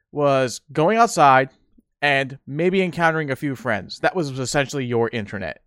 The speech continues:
That was your, that was your, like, your interaction for that whole day, right?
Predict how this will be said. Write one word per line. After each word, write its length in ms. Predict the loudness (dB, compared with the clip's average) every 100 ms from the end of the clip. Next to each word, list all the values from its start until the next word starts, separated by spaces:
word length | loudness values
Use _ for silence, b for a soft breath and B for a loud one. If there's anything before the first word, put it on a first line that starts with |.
| _
That 140 | -2
was 140 | -2 -6
your, 160 | -6
that 400 | -4 -8 -6 -6
was 140 | -6 -6
your, 120 | -2
like, 180 | -4 -4
your 140 | -8
interaction 680 | -8 -4 0 0 -2 -14 -14 _ _ _ _ -2
for 60 |
that 120 | 0
whole 140 | 0 -2
day, 260 | -4 -6 _ _
right? 300 | -6 -6